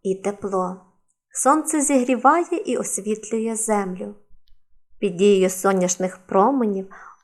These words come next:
рослини виробляють кисень. Також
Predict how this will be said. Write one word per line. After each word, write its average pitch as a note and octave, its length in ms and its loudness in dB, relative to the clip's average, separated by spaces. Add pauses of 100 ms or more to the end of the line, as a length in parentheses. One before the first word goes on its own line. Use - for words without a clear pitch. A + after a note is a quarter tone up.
(160)
рослини G3 720 -2
виробляють A3 920 -2
кисень. G#3 600 -6 (1200)
Також A3 540 -2